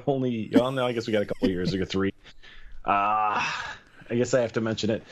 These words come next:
Rick Springfield's Magnificent Vibration came in third.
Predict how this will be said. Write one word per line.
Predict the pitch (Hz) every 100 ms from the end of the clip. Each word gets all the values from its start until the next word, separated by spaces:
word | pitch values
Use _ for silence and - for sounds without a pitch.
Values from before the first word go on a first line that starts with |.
| - -
Rick | 135 131
Springfield's | 143 135 123 107 92
Magnificent | 110 104 107 110 110
Vibration | 110 87 104 107 104 95
came | 92 101
in | 92
third. | 85 - - - - 175 202 165